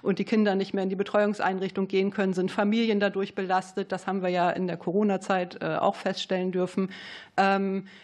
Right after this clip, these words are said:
Flucht hat unglaubliche psychische Folgen und auch die Auseinandersetzung, die innere Auseinandersetzung kann zu einer psychischen Belastung führen.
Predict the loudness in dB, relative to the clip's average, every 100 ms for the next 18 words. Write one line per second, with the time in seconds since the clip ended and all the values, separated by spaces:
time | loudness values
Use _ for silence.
0 | -20 _ _ -20 -6 2 2 2 -6 -10
1 | -10 -8 -4 -4 -2 -2 -2 -6 -10 -8
2 | -6 -6 -4 -6 -4 2 2 2 0 0
3 | 4 4 4 2 2 -4 -2 0 0 0
4 | 0 0 0 2 0 0 -2 -2 -2 0
5 | 2 2 2 2 0 -2 0 0 0 -2
6 | -2 -6 -2 -2 -2 -6 -8 -8 -6 -8
7 | -6 -6 -2 0 0 0 -6 -6 0 4
8 | 4 4